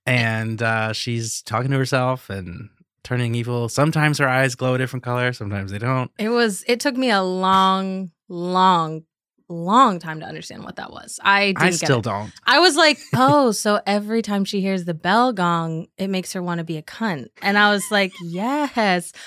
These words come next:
Speaker 2: And then when it hit, I was like, "Okay, that's actually clever." But it took me a second.
Speaker 1: At first, yeah, it was, it was, it was not working for me. But
Speaker 2: Yeah.
Speaker 1: I would say Amy Adams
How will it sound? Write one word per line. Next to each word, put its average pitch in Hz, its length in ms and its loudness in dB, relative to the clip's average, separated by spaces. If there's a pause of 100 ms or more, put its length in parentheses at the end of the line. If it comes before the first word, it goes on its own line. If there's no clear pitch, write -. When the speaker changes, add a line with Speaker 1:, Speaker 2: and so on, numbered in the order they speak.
(160)
Speaker 2:
And 220 280 -2
then 226 440 2
when 226 120 4
it 208 120 2
hit, 226 420 2 (340)
I 208 120 4
was 208 80 0
like, 208 180 -2
"Okay, 196 160 -2
that's 165 160 -2
actually 165 240 -12
clever." - 420 -16
But 170 280 -6
it 185 160 -8
took 196 160 -6
me 165 100 -8
a 156 60 -14
second. - 280 -20 (540)
Speaker 1:
At 156 220 0
first, 151 500 0
yeah, 107 240 0
it 101 40 -8
was, 104 360 -8
it 110 60 -10
was, 107 360 -6
it 98 140 -10
was - 240 -10
not 104 320 -10 (240)
working 107 240 -14
for - 160 -18
me. 185 180 -12
But 135 220 0 (100)
Speaker 2:
Yeah. 180 460 -6 (300)
Speaker 1:
I 135 80 0
would 135 160 0
say 123 380 2
Amy 120 240 -2
Adams 110 500 -4